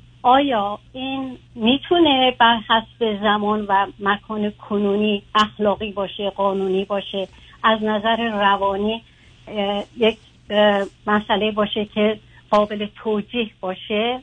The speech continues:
و مثال واضح من مسئله حضرت ابراهیمه که هم مورد احترام و قبول یهودی ها هست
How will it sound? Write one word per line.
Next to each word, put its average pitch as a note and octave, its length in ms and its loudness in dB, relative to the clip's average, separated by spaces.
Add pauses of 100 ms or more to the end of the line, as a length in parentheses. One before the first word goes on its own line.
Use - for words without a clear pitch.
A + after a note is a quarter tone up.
و G#3+ 160 2
مثال C4+ 500 -2 (100)
واضح A#3 520 0
من D#4 440 -2 (480)
مسئله C4+ 880 0 (140)
حضرت A#3 440 0
ابراهیمه G#3 840 -2 (520)
که A3 400 4
هم D4+ 420 2
مورد A#3 400 4 (240)
احترام A3 640 0
و B3 140 0
قبول A3+ 360 0
یهودی G#3 600 -2
ها C4 260 0
هست F#3+ 300 0